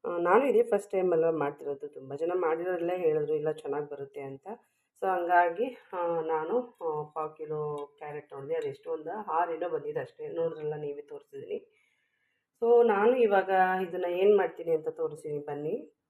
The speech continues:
So, ಈ ಕ್ಯಾರೆಟ್ನ ನಾನು ಇವಾಗ ಕುಕ್ಕರ್‌ಗೆ ಹಾಕೋತಾ ಇದ್ದೀನಿ. ಕುಕ್ಕರಲ್ಲಿ ಹಾಕಿ ವಿಸಿಲ್ ಹೊಡ್ಸೋಣ ಅಂತ. ಯಾಕೆಂದರೆ ಓಪನ್ ಆಗಿ ಬೇಯೋ ಅಷ್ಟ್ರೊಳಗೆ ಟೈಮ್ ಆಗುತ್ತೋ ಏನೋ, ಜಾಸ್ತಿ ಟೈಮ್ ತಗೊಳುತ್ತೆ ಏನೋ. So, ಕುಕ್ಕರಲ್ಲಿ ಹಾಕಿ ವಿಸಿಲ್ ಹೊಡ್ಸ್ಬಿಟ್ರೆ ಈಸಿಯಾಗಿ ಆಗುತ್ತೆ ಅನ್ನೋದಕ್ಕೋಸ್ಕರ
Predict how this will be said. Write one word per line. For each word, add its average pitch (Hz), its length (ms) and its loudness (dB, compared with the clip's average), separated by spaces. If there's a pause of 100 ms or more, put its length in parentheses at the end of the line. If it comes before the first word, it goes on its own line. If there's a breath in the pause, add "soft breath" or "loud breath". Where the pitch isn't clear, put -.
(1200)
So, - 60 -4
ಈ 165 80 -2
ಕ್ಯಾರೆಟ್ನ 185 640 2
ನಾನು 156 320 4
ಇವಾಗ 143 400 -2
ಕುಕ್ಕರ್‌ಗೆ 180 500 -2
ಹಾಕೋತಾ 139 400 -4
ಇದ್ದೀನಿ. 143 580 0 (1300)
ಕುಕ್ಕರಲ್ಲಿ 165 540 -6
ಹಾಕಿ 156 320 -10
ವಿಸಿಲ್ 156 320 -6
ಹೊಡ್ಸೋಣ 143 300 -6
ಅಂತ. 131 260 -8
ಯಾಕೆಂದರೆ 147 460 -8
ಓಪನ್ 147 480 -4
ಆಗಿ 160 200 -4
ಬೇಯೋ 151 540 -4
ಅಷ್ಟ್ರೊಳಗೆ 139 760 -10
ಟೈಮ್ 131 400 -12
ಆಗುತ್ತೋ 135 460 -12
ಏನೋ, 143 280 -6
ಜಾಸ್ತಿ 135 320 -8
ಟೈಮ್ 139 280 -8
ತಗೊಳುತ್ತೆ 135 480 -18
ಏನೋ. 131 340 -14 (960)
So, 190 260 4
ಕುಕ್ಕರಲ್ಲಿ 185 680 -2
ಹಾಕಿ 170 240 -2
ವಿಸಿಲ್ 160 260 -2
ಹೊಡ್ಸ್ಬಿಟ್ರೆ 156 680 -2
ಈಸಿಯಾಗಿ 175 540 -2
ಆಗುತ್ತೆ 147 340 -8
ಅನ್ನೋದಕ್ಕೋಸ್ಕರ 139 640 -10